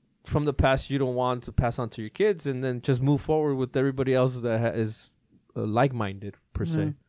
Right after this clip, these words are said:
Speaker 1: you know? 'Cause I, the majority of the people, they want, they don't want, they don't wanna fall into this whole fucking racism and fucking classism. Majority of people wanna, like, just do the right
Speaker 2: I just
Speaker 1: thing.
Speaker 2: wanna go to work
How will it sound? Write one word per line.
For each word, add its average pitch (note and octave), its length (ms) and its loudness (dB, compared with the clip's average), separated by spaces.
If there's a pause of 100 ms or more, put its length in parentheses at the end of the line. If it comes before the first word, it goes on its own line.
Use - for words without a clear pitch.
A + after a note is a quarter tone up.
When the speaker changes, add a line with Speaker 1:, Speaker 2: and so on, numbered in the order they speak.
(260)
Speaker 1:
you G#2+ 40 -4
know? B2 160 -2 (480)
'Cause C#3 140 -4
I, D3+ 180 0 (320)
the B2+ 100 -4
majority D3 340 4
of B2+ 60 2
the - 40 0
people, D3 260 0
they B2 140 0
want, B2+ 240 -2 (380)
they D3 100 -2
don't D3+ 100 -4
want, F2+ 240 -8
they C#3+ 100 -10
don't C#3 100 -8
wanna G2 260 -12
fall G#2 260 -2
into G2 220 -8
this G2+ 160 -2
whole G2+ 200 -2
fucking G2 440 -10
racism F#2+ 1000 -6
and G2 300 -14
fucking F#2+ 600 -18 (360)
classism. G2 680 -8
Majority A#2 380 2
of C#3 60 0
people D3+ 240 0
wanna, C3+ 200 -2
like, G#2+ 340 -6 (800)
just B2+ 240 -2
do B2+ 200 0
the G#2+ 120 -10
right A2 280 -2
Speaker 2:
I B3+ 60 2
just A#3+ 60 4
Speaker 1:
thing. C#4+ 60 6
Speaker 2:
wanna B3 120 4
go A3 80 4
to G3+ 60 6
work G#3+ 360 2